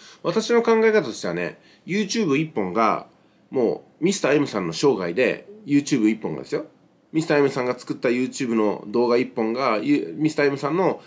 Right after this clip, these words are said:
一生涯で千円稼げば、一万本動画を作ったら一千万円っ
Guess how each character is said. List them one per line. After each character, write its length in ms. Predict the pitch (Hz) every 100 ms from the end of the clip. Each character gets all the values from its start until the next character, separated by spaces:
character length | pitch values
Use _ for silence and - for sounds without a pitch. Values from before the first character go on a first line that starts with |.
| -
一 120 | -
生 200 | - 165
涯 160 | 110 107
で 160 | 113
千 220 | - 233 202
円 140 | 117
稼 220 | - 101
げ 100 | 87
ば、 340 | 92 117 78 - _ - -
一 180 | 143 175
万 220 | 208 202
本 200 | 196 190
動 120 | 190
画 80 | 185
を 80 | 180
作 120 | 175
っ 20 |
た 140 | 165 -
ら 60 |
一 80 | 90
千 180 | 143 139
万 180 | 131
円 80 |
っ 20 | 98